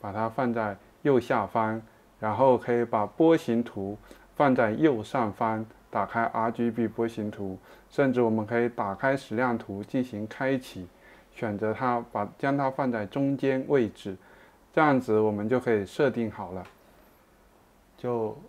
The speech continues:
监看的时候就非常的方便我们来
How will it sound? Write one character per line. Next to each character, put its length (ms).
监 200
看 220
的 100
时 160
候 300
就 220
非 320
常 260
的 100
方 340
便 200
我 100
们 220
来 160